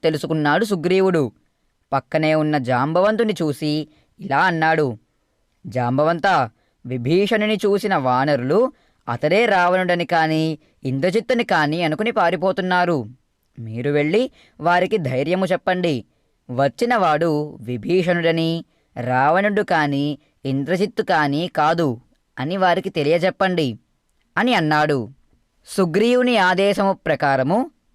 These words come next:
జాంబవంతుడు వానరులకు ధైర్యము చెప్పడానికి వెళ్ళాడు. వానరుల మధ్యకు వెళ్ళి వారికి ధైర్యవచనాలు పలికాడు. అందరిలోకి పెద్దవాడైన జాంబవంతుని మాటలు విన్న వానరులు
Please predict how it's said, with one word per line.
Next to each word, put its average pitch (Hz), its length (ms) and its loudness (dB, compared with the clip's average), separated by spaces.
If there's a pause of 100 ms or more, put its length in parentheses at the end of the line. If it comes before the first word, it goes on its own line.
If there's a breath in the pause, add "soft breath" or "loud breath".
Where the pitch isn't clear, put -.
జాంబవంతుడు 147 1160 -2
వానరులకు 131 880 0 (300 soft breath)
ధైర్యము 185 520 2
చెప్పడానికి 143 640 -2
వెళ్ళాడు. 175 560 0 (680)
వానరుల 151 600 2
మధ్యకు 139 440 0
వెళ్ళి 135 440 0 (380)
వారికి 160 640 2
ధైర్యవచనాలు 151 840 0
పలికాడు. 160 580 0 (920)
అందరిలోకి 214 800 0
పెద్దవాడైన 180 800 2
జాంబవంతుని 170 800 0
మాటలు 160 400 2
విన్న 151 280 0
వానరులు 147 840 0